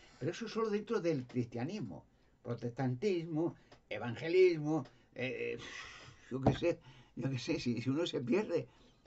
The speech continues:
uno se pierde. Eh, entonces, el Vaticano cataloga las religiones globalmente en tres importantes.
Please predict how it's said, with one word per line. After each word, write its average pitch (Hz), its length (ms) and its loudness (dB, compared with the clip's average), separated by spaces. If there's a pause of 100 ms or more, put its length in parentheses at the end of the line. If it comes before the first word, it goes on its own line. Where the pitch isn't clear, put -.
uno 175 160 -2
se 202 120 -4
pierde. 170 200 -2 (240)
Eh, 151 200 0
entonces, 185 500 0
el 139 120 0
Vaticano 143 560 -2 (280)
cataloga 160 520 0
las 147 200 2
religiones 151 680 0
globalmente 147 800 0
en 175 120 -8
tres 185 280 0
importantes. 123 720 -4